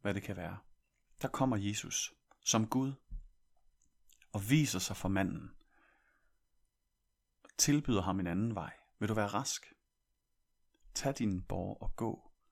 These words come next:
Det var alt, hvad der skulle til. Gud, han kom bare til den her mand,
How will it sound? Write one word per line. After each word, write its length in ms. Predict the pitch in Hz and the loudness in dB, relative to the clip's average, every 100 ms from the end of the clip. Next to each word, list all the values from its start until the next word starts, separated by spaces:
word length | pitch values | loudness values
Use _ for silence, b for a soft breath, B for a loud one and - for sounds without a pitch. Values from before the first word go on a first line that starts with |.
| _ _ _ _ _ _ _ _ _ _ _ _ _ _ _ _ - | _ _ _ _ _ _ _ _ _ _ _ _ _ _ _ _ -4
Det 80 | |
var 60 | 123 | -2
alt, 160 | 139 131 | 0 -2
hvad 100 | 104 | -2
der 60 | |
skulle 240 | 101 - - | -4 -4 0
til. 240 | - 117 | 2 2
Gud, 140 | 135 | 2
han 140 | 131 127 | 2 0
kom 280 | - 147 - | 2 0 0
bare 200 | 117 117 | -4 -2
til 140 | 107 | 0
den 140 | 113 | 2
her 100 | 107 | 2
mand, 280 | 104 107 117 | 0 0 -4